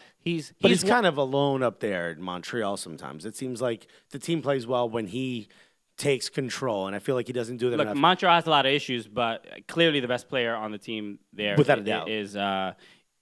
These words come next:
Speaker 1: Ignacio.
Speaker 2: Ignacio.
Speaker 1: Ignacio. <laughs> But no, he's clearly the best player there, and we talk about him a whole bunch, especially when, you know, we've seen him a bunch, uh, at, at, at Yankee Stadium, and to me, he is, he is one of the most, uh,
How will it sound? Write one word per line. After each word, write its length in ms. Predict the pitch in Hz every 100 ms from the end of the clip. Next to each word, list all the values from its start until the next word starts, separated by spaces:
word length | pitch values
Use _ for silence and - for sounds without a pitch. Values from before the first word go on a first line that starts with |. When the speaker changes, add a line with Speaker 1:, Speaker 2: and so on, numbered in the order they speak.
| _
Speaker 1:
Ignacio. 680 | 190 147 143 143 - 104 85 - -
Speaker 2:
Ignacio. 640 | 120 127 110 95 - 62
Speaker 1:
Ignacio. 560 | 101 101 107 104 - 196 170 -
<laughs> 200 | 262 -
But 240 | 175 170
no, 160 | 175 160 - -
he's 160 | 185
clearly 220 | - 226 202
the 60 |
best 140 | 170 -
player 180 | 160 135
there, 300 | 143 143 135 -
and 140 | 151
we 40 | 175
talk 200 | 190 180
about 180 | 165 151
him 240 | 143 139 -
a 80 |
whole 120 | 127 123
bunch, 340 | 123 127 131
especially 320 | 127 147 139
when, 300 | 143 135 131
you 100 | 143
know, 80 | 143
we've 180 | 135 139
seen 180 | - 143
him 100 | 131
a 60 |
bunch, 340 | 117 120 117 -
uh, 240 | 113 107 -
at, 300 | 113 110 113 _ _ _
at, 280 | 113 110 -
at 220 | 117 127
Yankee 240 | 120 107 117
Stadium, 500 | 123 113 113 113 107 - _
and 240 | 143 139 - _ _ _ _
to 80 | 180
me, 420 | 165 208 208 165
he 260 | - 160 170
is, 220 | 165 160 - _ _ _ -
he 140 | 180
is 140 | 214 170
one 180 | 196
of 60 | 190
the 60 | 180
most, 460 | 175 170 160 - - -
uh, 540 | 135 131 127 123 120